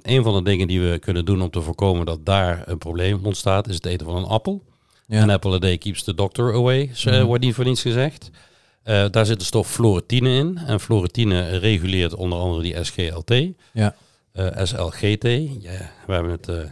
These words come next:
Speaker 1: in
Speaker 2: S G L T. Je zei
Speaker 1: Ja.
Speaker 2: het ook goed straks.
Speaker 1: Sodium glucose like transporter,
Speaker 2: Ja.
Speaker 1: ja.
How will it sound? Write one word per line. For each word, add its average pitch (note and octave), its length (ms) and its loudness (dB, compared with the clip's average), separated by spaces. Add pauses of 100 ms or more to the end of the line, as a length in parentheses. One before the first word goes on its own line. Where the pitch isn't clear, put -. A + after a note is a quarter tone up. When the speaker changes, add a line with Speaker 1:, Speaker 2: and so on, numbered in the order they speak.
(240)
Speaker 1:
in A2 180 0
Speaker 2:
S E2 60 2
G E2+ 40 -2
L G#2 200 2
T. G2+ 60 -4 (1200)
Je A2 100 -6
zei A2+ 140 4
Speaker 1:
Ja. A#2+ 60 4
Speaker 2:
het A#2+ 60 -2
ook A2 100 -4
goed A2 160 -4
straks. - 400 -6
Speaker 1:
Sodium G2+ 320 4
glucose G2 420 2
like F#2 120 2
transporter, E2+ 560 -4
Speaker 2:
Ja. A2 80 2
Speaker 1:
ja. F#2 160 2